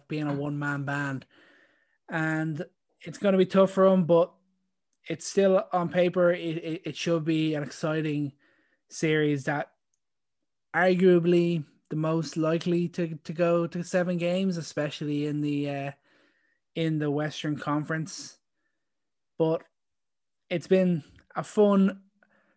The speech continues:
first couple of games in the first round. It's been a very competitive first round. We didn't need to talk too much about, uh, about Philly and Brooklyn. They're doing their thing. They're gonna be, they're gonna be easing on, but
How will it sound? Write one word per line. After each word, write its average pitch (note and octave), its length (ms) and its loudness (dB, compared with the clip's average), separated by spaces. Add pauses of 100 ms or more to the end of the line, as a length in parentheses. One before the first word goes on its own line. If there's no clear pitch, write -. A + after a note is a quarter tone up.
(120)
first F#3+ 240 4
couple F#3 240 4
of E3 80 0
games E3 300 2
in D#3 60 -4
the D3+ 60 -4
first D#3 320 -2
round. D#3 220 0
It's C#3+ 100 -6
been D#3 140 -2
a D#3 40 -4
very E3 220 2
competitive D#3+ 920 -2 (340)
first - 420 -2
round. D3+ 360 0
We D3+ 80 0
didn't F3+ 240 2
need F3+ 180 2
to E3 100 -6
talk F3 300 2
too F3+ 140 2
much E3+ 260 -2
about, D#3 360 0
uh, D#3 300 -2
about D#3+ 400 0
Philly E3 320 2
and D3+ 140 -4
Brooklyn. D3+ 420 -4
They're D#3 180 -2
doing D#3 360 -2
their D3+ 180 -2
thing. D3 400 -2
They're D3+ 240 -2
gonna D3+ 220 -4
be, C#3+ 380 -2 (760)
they're F3+ 140 4
gonna F#3 160 4
be F3 180 4
easing E3+ 320 2
on, D#3 360 0
but D3+ 220 -2